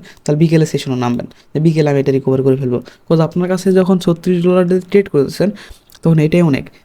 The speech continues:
দিনে পাঁচশো টাকা ইনকাম করা অনেক কিছু আপনার কাছে, রাইট? তো আপনি যখন পাঁচশো টাকা ইনকাম করার জন্য একটু সময় দেন মার্কেটে, তাহলে কেন সময় দেবেন না, রাইট? ধৈর্য তো ধরতে হবে ভাই।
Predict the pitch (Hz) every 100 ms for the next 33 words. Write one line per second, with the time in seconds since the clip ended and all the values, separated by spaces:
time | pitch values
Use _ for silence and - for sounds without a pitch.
0 | - 151 151 139 147 - 175 175 175 160
1 | 160 160 170 185 185 190 - - 127 131
2 | 135 156 180 - - - 156 165 175 180
3 | 175 175 175 196 208 190 185 185 185 180
4 | 185 180 180 - 202 147 143 147 143 147
5 | 170 - 196 196 202 196 185 160 131 131
6 | 151 175 - - 156 156 170 180 202 220
7 | 180 165 135 123 151